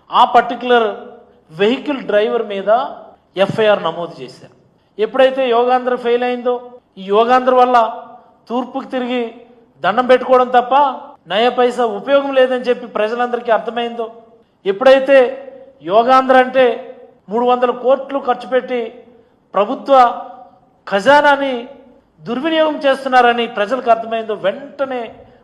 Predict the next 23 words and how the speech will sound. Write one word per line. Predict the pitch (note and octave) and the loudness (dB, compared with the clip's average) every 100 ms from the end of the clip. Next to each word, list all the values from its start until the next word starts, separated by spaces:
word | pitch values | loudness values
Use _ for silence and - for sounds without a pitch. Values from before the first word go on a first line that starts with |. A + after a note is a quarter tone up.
| _ | _
ఒక | G3 - | -16 -12
ఫేక్ | G3+ G3+ G3 | -10 -10 -8
వీడియో | G3 F#3+ | -8 -8
తీసుకొని | F3+ E3 - C3+ | -10 -16 -18 -20
వచ్చారు. | B2 - _ _ _ _ _ _ - | -20 -20 _ _ _ _ _ _ -12
Whether | D3+ E3+ | -10 -10
it | D#3+ E3+ | -12 -14
is | D3+ F#3 | -12 -2
real | A#3+ C4 B3 | 0 4 2
or | - A3+ | 4 0
fake, | A3+ - - - _ - | 0 -6 -20 -20 _ -20
still | - C#4 D4 | -10 -4 -4
it | D#4 | -2
is | C#4+ | -2
uncertain. | C#4 C4 C4 - - - _ _ _ | -2 -4 -6 -8 -20 -20 _ _ _
Whether | D#3+ F#3+ F#3+ | -6 -6 -8
it | G#3 | -10
is | F#3 G#3+ | -8 -4
real | C4+ D#4+ E4 - _ G#3 | -2 -2 -8 -18 _ -4
or | A#3 - | -4 -2
fake, | B3+ - - - - _ _ - | -2 -2 -10 -20 -20 _ _ -14
it | |
is | A#3 | -4